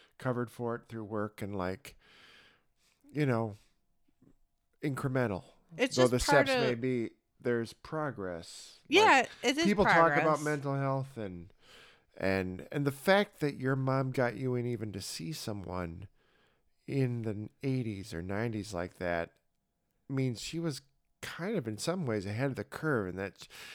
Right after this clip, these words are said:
Speaker 1: you were getting help. You were seeing a professional at a young age, which is, not everybody gets that, right?
Speaker 2: Um, probably.
Speaker 1: I didn't.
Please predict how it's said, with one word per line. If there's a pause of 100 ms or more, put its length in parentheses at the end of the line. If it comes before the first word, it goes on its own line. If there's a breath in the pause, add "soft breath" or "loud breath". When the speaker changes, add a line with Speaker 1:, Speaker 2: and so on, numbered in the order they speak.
(140 loud breath)
Speaker 1:
you
were
getting
help.
You
were
seeing
a
professional
at
a
young
age,
which
is, (340 soft breath)
not
everybody
gets
that,
right? (640)
Speaker 2:
Um, (460)
probably.
Speaker 1:
I
didn't.